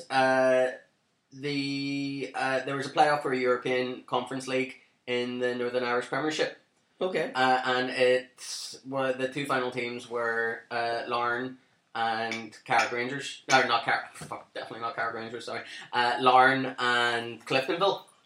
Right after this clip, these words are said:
Speaker 2: Yes.
Speaker 1: Uh, but we, there was another penalty shootout in Clu-, uh, that Crusaders were involved in, and, uh, Crusaders,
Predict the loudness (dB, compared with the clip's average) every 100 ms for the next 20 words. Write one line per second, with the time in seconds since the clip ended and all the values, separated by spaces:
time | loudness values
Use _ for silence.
0 | _ -18 -4 0 2 2 -4 4 8 10
1 | 10 8 2 -2 -2 4 4 4 -2 -14
2 | -16 -16 -18 -18 _ _ _ _ _ -6
3 | -2 0 0 0 -2 -2 -6 -12 -16 _
4 | _ _ _ _ _ _ _ -4 -2 -2
5 | -4 -6 -4 -2 0 0 0 -4 -4 -4
6 | -4 -4 -6 -4 -2 -2 -4 -4 -4 -4
7 | -4 -4 0 0 0 -2 -4 -6 -6 -8
8 | -6 -4 -4 -4 -4 -4 -4 -4 -2 -4
9 | -6 -14 _ _ _ _ 0 2 2 0
10 | -4 -8 -10 -10 -12 -18 _ _ _ _
11 | _ _ _ -6 -2 0 2 2 0 -4
12 | -6 -4 -2 -2 -2 -2 -4